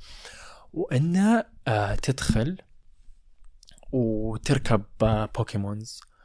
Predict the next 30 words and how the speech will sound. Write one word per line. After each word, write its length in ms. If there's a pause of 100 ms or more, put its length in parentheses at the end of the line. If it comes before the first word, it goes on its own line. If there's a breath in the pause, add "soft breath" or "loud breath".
(220 soft breath)
وكذا 220
هو 120
كذا، 220
كذا 180
يعني 260
مكان 220
مرة 200
كبير. 480
تخيل، 320
تخيل 340
إنه 160
عالم، 480 (100)
دنيا 340
لحالة، 460 (400 loud breath)
كأنه 260
مدينة، 500 (760 soft breath)
وتمشي 920
وتجمع، 440
يطلع 280
لك 100
كذا 180
بوكيمون 400
حقيقي، 440
يطلع 240
لك 160 (200)
من، 140 (100)
م-، 360
يطلع 240
لك 200
على، 200